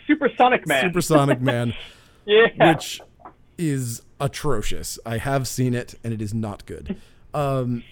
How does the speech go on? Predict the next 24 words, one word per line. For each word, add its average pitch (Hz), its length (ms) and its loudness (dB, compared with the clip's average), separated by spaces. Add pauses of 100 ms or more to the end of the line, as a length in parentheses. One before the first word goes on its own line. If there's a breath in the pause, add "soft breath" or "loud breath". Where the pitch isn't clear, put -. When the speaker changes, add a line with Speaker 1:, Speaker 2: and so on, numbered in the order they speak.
(120)
Speaker 2:
but 135 420 -4
yes, - 460 -10
uh, 113 420 -6 (840 loud breath)
God, - 400 -16 (180)
this 143 160 -4
director, 107 600 -6 (240)
fascinating. 82 800 -12 (340 soft breath)
But 135 260 -2
we'll 165 160 2
get 165 240 0
to 135 80 -6
some 135 220 2
of 117 80 -2
that 110 200 -6
stuff 101 240 -10
later. 98 360 -10 (340 soft breath)
Um, 135 440 0
and 143 160 0
so 143 480 2
Tommy, 147 560 0 (140)
our, 131 420 0
the 135 200 -2
littlest 156 440 -2
pervert, 135 520 2